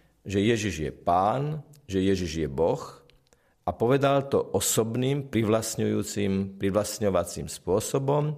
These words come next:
"Pán môj a Boh môj." A toto je vlastne cieľom celej evangelizácie, celého apoštolátu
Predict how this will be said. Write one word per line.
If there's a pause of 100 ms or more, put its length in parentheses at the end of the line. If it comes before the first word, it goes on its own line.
(360)
"Pán
môj (400)
a
Boh
môj." (880)
A
toto
je
vlastne (240)
cieľom
celej
evangelizácie,
celého
apoštolátu